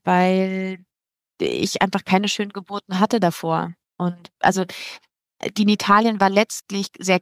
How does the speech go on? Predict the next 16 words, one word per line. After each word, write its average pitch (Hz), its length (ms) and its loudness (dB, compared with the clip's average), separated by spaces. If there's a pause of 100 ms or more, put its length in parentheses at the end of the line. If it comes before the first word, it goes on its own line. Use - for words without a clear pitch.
kraftvoll, 180 680 0
weil 175 120 2
ich 175 100 -8
dann 185 160 -4
irgendwann, 185 520 -2
weil 180 80 2
ich 180 80 -2
ja 180 60 0
ganz 175 220 0
alleine 180 380 2
war, - 420 4
ähm, 180 420 0 (1120)
in 175 120 -2
einer 170 180 2
polnischen 196 440 -12
Krankenhaus. 180 760 0